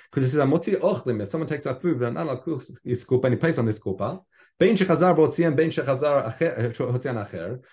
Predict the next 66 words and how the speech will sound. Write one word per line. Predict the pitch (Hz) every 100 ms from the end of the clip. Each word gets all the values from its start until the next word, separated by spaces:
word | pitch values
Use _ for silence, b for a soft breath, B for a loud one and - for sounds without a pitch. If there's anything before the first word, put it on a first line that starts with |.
| b
whether | 160 165
he | 151 131 262 156 98 - -
himself | 151 - 220 156 -
took | 214 190
it |
from | 180
this | 156 151
kupa | 190 160
and | 123
took | - 131
it |
to | 123
Reshus | 127 120
Harabim, | 101 90 101 160 160 b -
or | 143
somebody | 165 170
else | 262 269
did | 180
it, | 185
be | 185
patur. | 156 151 101 - - _ _
Why | 123 175 196
Shlo | 190 190
Asala | 180 175 156
Mach-, | 143 135 -
Malacha | 123 123 117
Bevad | 110 101 101 101
Echad? | 98 92
'Cause | 120
he | 160
didn't | 185
do | 151
the |
full | 131 220
malacha | 185 147 139
of | 127
taking | 143 131 127 104
from | 110
the | 101
Yachid | 131 180 170 160 - _ _
to | -
Rabim | 143 120 113 120 117
in | 110
one | 87 90 95
go. | 185 151 - _ _ _ _ _ -
Ah, | 175 151
you | 131
see, | - 185
by | 156
the | 147
way, | 185 170
the | 135
fact | 127 170 -
that |
he | 139
used | 160 131
this | 123
space | - 147 143
station | - 151 143 135
in, | 117
the, | 123 135
in | 123
between | 117 - 170 127
and | 113
his | 101
patur | - 196 - 98 95